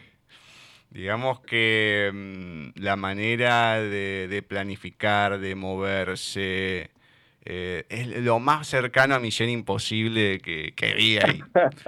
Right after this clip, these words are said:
Porque cómo se va imaginando las cosas, la agilidad que tiene, todo, es y, pero ¿de dónde salió? Parece, estoy viendo ahora en una serie que estaba en Netflix, ahora la pusieron en Disney,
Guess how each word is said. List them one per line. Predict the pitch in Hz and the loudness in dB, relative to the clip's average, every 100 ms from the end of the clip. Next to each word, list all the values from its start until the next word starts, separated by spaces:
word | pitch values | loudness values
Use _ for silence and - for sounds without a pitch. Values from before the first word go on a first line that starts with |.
| 160 | 2
Porque | 135 113 131 - 123 | 4 2 2 2 -2
cómo | - 170 190 | 2 4 4
se | 160 143 135 | 2 2 4
va | 147 | 6
imaginando | 151 135 117 120 131 135 120 | 6 2 2 2 2 2 4
las | 117 - | 4 2
cosas, | 127 131 - 120 | 0 0 2 4
la | 113 | 4
agilidad | 113 117 110 113 120 | 4 0 0 4 4
que | 123 110 | 2 -4
tiene, | - 127 123 113 104 | -2 2 2 2 0
todo, | 131 143 107 107 | 0 2 2 2
es | - | -2
y, | 117 110 - - _ - | -4 -6 -10 -20 _ -10
pero | 95 95 | -6 -2
¿de | 113 | 0
dónde | 208 240 143 | 0 0 -2
salió? | - 107 101 95 | 0 0 0 0
Parece, | 107 113 170 - 139 120 113 107 | 2 2 0 2 4 6 6 4
estoy | - - 117 | 0 -8 -4
viendo | 123 123 113 | -4 2 4
ahora | 117 120 131 127 - - | 6 6 6 4 -2 -10
en | 101 | -6
una | 107 98 | -4 -2
serie | 113 117 | 0 0
que | 107 | -2
estaba | 107 117 113 113 | 0 4 6 6
en | 117 | 4
Netflix, | 120 117 - 123 131 - | 0 0 -2 -4 -4 -4
ahora | 95 104 | 0 0
la | 98 95 | 0 -2
pusieron | 95 107 107 110 | -4 -4 -2 0
en | 117 | 0
Disney, | 123 117 120 123 151 | 0 0 2 0 -2